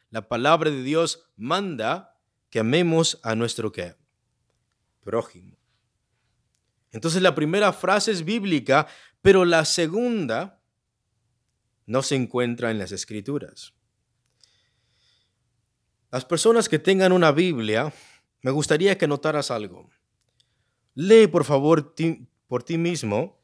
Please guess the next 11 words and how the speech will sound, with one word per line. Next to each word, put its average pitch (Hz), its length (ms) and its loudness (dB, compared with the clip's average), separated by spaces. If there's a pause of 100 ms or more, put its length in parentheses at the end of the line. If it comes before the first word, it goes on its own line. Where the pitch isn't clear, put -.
(180)
en 117 500 0
Mateo 147 420 0
capítulo 123 480 -2
cinco, 131 440 -4
por 98 160 -8
favor, 101 400 -6
y - 20 -8
versículo 104 540 -6
cuarenta 95 340 -8
y 95 80 -12
tres. - 460 -18